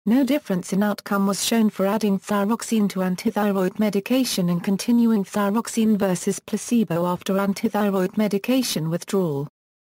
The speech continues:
However, two markers were found that can help predict the risk of recurrence.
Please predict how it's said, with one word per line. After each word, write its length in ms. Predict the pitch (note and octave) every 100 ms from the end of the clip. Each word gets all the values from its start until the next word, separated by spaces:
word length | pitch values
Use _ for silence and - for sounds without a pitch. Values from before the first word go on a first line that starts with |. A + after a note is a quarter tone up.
| _ _
However, 580 | - G#3 B3 C#4 G3+ F3 - _
two 200 | - A3+
markers 500 | G3+ G#3+ G3+ G3 F#3+
were 60 | F#3
found 380 | - G#3+ G3+ F#3+
that 160 | -
can 300 | - A#3 G3
help 300 | G3 A#3+ B3
predict 400 | - G#3 G#3+ -
the 100 | G#3
risk 320 | G3 C4 -
of 160 | B3 F#3+
recurrence. 720 | F#3+ A3 G3+ D3+ C#3 - -